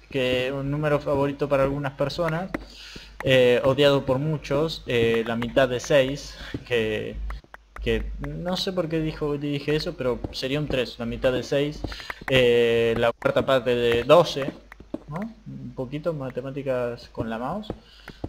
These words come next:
así, así por lo menos se van sabiendo algo más de Minecraft que no sean mods, todo mods, todo el tiempo. Ahorita está conectado, madre mía, muy bien. No sé si el, el Skype me dice, "Ahorita está conectado", porque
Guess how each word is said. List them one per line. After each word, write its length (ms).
así, 260
así 260
por 140
lo 80
menos 240
se 80
van 140
sabiendo 380
algo 140
más 180
de 100
Minecraft 400
que 80
no 200
sean 400
mods, 500
todo 120
mods, 420
todo 160
el 100
tiempo. 340
Ahorita 340
está 280
conectado, 720
madre 340
mía, 200
muy 160
bien. 200
No 200
sé 160
si 400
el, 360
el 480
Skype 180
me 140
dice, 340
"Ahorita 380
está 200
conectado", 520
porque 500